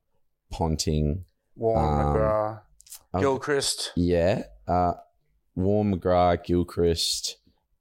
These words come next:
Speaker 1: Gillespie.
Speaker 2: Love Gillespie.
Speaker 1: Love Gillespie. Handy with the bat.
Speaker 2: 'Cause I'm a bit of a contrarian in a lot of things in life.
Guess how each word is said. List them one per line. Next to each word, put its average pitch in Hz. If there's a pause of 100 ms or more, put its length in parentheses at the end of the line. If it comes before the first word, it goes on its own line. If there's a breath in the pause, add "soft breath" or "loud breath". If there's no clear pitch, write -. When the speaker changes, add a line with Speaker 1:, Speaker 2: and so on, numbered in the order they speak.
(140)
Speaker 1:
Gillespie. 107 (220)
Speaker 2:
Love 123
Gillespie. 104
Speaker 1:
Love 98
Gillespie. - (320)
Handy 113
with 73
the -
bat. -
Speaker 2:
'Cause 170
I'm 180
a 220
bit 190
of 160
a 151
contrarian 127
in 113
a 110
lot 110
of 107
things 110
in 101
life. 95